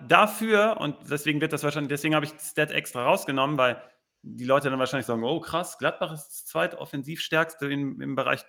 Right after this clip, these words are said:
Torschüsse, okay.“ Das kommt mir gar nicht so vor. Genau, das kommt dir gar nicht so vor, weil die es nicht ummünzen so wirklich.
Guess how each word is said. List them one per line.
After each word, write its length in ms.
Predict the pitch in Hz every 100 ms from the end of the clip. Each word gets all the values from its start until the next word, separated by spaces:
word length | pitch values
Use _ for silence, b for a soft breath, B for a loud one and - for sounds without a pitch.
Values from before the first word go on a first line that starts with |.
| _
Torschüsse, 640 | - 165 156 113 113 147
okay.“ 400 | 143 143 131 147 - b b
Das 120 | -
kommt 160 | 165 -
mir 100 | 151
gar 140 | 151
nicht 160 | 156 -
so 100 | 135
vor. 240 | - 143
Genau, 240 | 135 170 123
das 160 | 107
kommt 160 | 156 143
dir 60 | 135
gar 120 | 143
nicht 140 | 143
so 100 | -
vor, 320 | 113 165 165
weil 340 | 123 135 165 185 b b b -
die 360 | 151 151 - _ _ -
es 160 | -
nicht 220 | - -
ummünzen 560 | 196 214 151 135 127 123
so 200 | 127 110
wirklich. 580 | 120 107 - 85 -